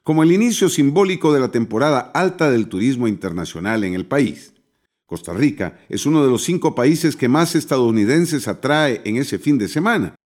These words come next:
por lo que hacer oficial la celebración permitirá al gobierno y al sector turístico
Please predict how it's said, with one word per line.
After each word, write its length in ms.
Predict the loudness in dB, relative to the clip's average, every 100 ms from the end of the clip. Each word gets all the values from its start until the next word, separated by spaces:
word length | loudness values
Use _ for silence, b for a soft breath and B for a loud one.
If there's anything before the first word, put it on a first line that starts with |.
| _ _ _
por 120 | 2
lo 100 | 2
que 80 | 2
hacer 240 | 0 0
oficial 500 | 0 0 -2 0 -2
la 80 | -2
celebración 800 | -6 -2 0 0 0 0 2 -2 b b
permitirá 500 | -2 0 2 2 2
al 100 | 4
gobierno 480 | 4 4 4 2 4
y 60 | 4
al 80 | 2
sector 380 | -2 2 0
turístico 720 | 2 0 0 0 -2 0 0